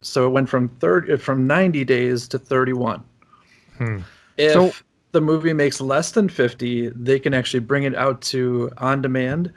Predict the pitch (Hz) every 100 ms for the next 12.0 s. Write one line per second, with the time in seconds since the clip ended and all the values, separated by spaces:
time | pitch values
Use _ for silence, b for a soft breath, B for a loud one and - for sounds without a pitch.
0 | B B - 131 - 135 131 120 - 175
1 | 135 90 - - - 131 127 117 110 -
2 | - _ _ _ _ _ - - - -
3 | 151 165 175 185 190 131 117 101 - -
4 | - - 196 220 196 196 180 196 127 -
5 | B B B B - 147 160 131 - _
6 | 139 143 180 196 185 170 147 - 160 160
7 | 151 135 160 - 147 131 120 117 151 151
8 | 135 - 226 220 135 - 233 160 - 135
9 | 127 135 127 - b b b b _ -
10 | 139 190 202 160 151 123 143 131 139 135
11 | 120 127 120 143 131 - 117 127 151